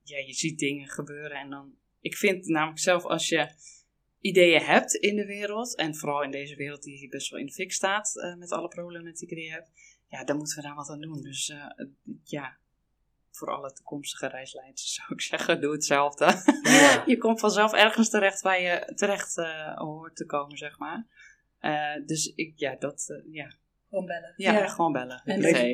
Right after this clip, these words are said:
Speaker 3: ja.
Speaker 2: De meeste mensen die, die zo, zo'n passie hebben, zoals jij die, eh, ook hebt, eh, ehm, zijn ook ergens, eh, door geïrriteerd.
Speaker 1: Ja.
Speaker 2: Door ge-, door, eh, ge-, ja, nou,
Speaker 1: Ja.
Speaker 2: ik, ik hoef maar niet eens
Speaker 1: Ja.
Speaker 2: verder te-, heb, wat,
Speaker 1: Klopt.
Speaker 2: kan je dat eens beschrijven?
Speaker 1: Ja,
Speaker 2: Wat, wat
Speaker 1: nee.
Speaker 2: irriteert jou?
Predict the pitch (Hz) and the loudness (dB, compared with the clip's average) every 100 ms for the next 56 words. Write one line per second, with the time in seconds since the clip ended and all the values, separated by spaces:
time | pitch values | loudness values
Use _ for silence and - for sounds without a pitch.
0 | 135 214 196 - _ 147 - - 151 175 | -2 -4 -4 -6 _ -12 -12 -2 4 4
1 | 170 165 160 156 160 160 156 143 135 143 | 4 2 2 -2 -4 -4 -4 -8 -4 -4
2 | 143 147 139 - 180 - 123 120 117 147 | -2 0 0 4 4 4 0 0 0 -2
3 | - 131 123 123 127 127 110 104 - 113 | 0 0 2 -2 -2 -2 -2 -8 -6 -6
4 | 110 143 139 117 - - _ - 127 123 | -6 -8 -6 -6 -8 -12 _ -10 -8 -6
5 | 120 - - 123 127 123 123 _ _ _ | -6 -6 -10 -8 -8 -10 -14 _ _ _
6 | _ _ - 165 143 156 156 160 165 143 | _ _ -6 0 4 2 2 0 2 0
7 | - 151 139 135 131 120 131 131 127 - | 2 2 2 0 -2 -2 -4 -4 -6 -6
8 | 131 120 117 151 95 - _ _ _ _ | -6 -6 -2 -2 -2 -10 _ _ _ _
9 | - - - 185 165 135 - 135 123 135 | -20 -14 4 6 8 4 0 -2 2 0
10 | 135 131 123 - 143 - 165 - 127 220 | 2 0 -2 -2 -6 -2 -2 0 2 6
11 | 247 - - 117 120 - 110 - 131 117 | 6 6 -4 -4 -6 -6 -6 -6 -6 -2
12 | 208 135 127 131 - - _ - 165 180 | 2 2 2 -2 -4 -20 _ 6 6 6
13 | 180 185 165 160 180 180 175 165 - 165 | 4 4 0 4 4 4 2 0 -6 -4
14 | - 160 147 139 190 - 175 156 170 160 | 4 8 8 8 4 6 6 6 2 6
15 | 175 165 143 170 | 6 6 4 2